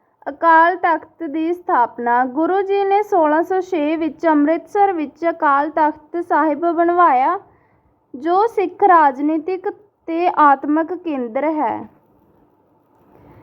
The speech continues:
ਇੱਥੇ ਸਿੱਖਾਂ ਨੂੰ ਰਾਜਨੀਤੀ ਸ਼ਾਸਤਰ,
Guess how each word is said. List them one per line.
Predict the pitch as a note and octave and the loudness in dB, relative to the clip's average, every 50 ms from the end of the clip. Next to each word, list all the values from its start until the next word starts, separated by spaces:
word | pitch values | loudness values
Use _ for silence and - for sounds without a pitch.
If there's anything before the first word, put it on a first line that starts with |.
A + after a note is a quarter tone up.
| - - - - | -20 -14 0 2
ਇੱਥੇ | D#4 E4+ E4+ - - - G4 G#4+ A4 | 2 2 2 0 0 2 2 2 2
ਸਿੱਖਾਂ | A4 A4 G#4 G4+ - - - G4 F#4 F#4 | 2 0 -4 -4 -4 -2 0 0 2 2
ਨੂੰ | F#4 F#4 F#4+ F#4 | 2 2 4 4
ਰਾਜਨੀਤੀ | E4+ D4 C4 B3+ A#3+ B3+ C4 C4+ C#4 C#4+ - E4 F4 | 4 4 2 2 0 -4 -6 -6 -6 -8 -6 -6 -6
ਸ਼ਾਸਤਰ, | F4 F4 G4 F4+ - - _ - D#4 E4 F4 - - _ - F4 | -6 -4 -8 -8 -10 -12 _ -4 -4 -4 -4 -6 -10 _ -6 -6